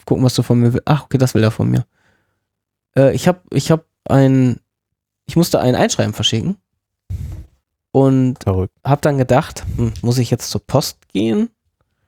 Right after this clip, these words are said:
Speaker 1: Ist ja ganz schön lästig. Und hab dann herausgefunden, dass es ja mittlerweile diverse Dienste gibt, um Briefe quasi als P D F, äh,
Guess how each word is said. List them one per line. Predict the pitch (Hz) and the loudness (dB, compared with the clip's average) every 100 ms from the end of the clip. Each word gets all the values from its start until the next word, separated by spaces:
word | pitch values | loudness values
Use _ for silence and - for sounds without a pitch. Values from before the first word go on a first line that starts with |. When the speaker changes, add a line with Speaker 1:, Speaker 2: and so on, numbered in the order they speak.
| _ _ _ _ | _ _ _ _
Speaker 1:
Ist | - | -8
ja | 120 | -4
ganz | 123 120 | -2 -2
schön | 139 | 0
lästig. | 143 175 - - 113 | 2 0 -2 -6 -6
Und | 107 123 | -2 -2
hab | 135 | 0
dann | 131 127 | 0 2
herausgefunden, | 123 117 - - 143 | 2 2 0 0 2
dass | 135 | 2
es | 131 127 | 0 0
ja | |
mittlerweile | 131 131 123 123 131 | 0 0 2 2 0
diverse | 113 131 123 120 _ - | 0 0 0 -2 _ -4
Dienste | 127 165 - 190 | -2 -2 -6 -10
gibt, | 180 - - - _ _ _ _ _ _ _ - | -8 -4 -4 -6 _ _ _ _ _ _ _ -2
um | 131 131 | 0 2
Briefe | 127 117 143 156 - 156 156 156 _ _ _ _ _ | 0 0 0 0 2 4 4 0 _ _ _ _ _
quasi | - 120 123 123 120 120 120 - _ | 0 2 4 2 2 2 0 -4 _
als | 110 113 113 - - - | -2 0 -2 -10 -10 -2
P | 113 | 0
D | - | 2
F, | 175 - - - _ - | 0 -2 -18 -20 _ -8
äh, | 175 170 165 165 | -2 0 2 2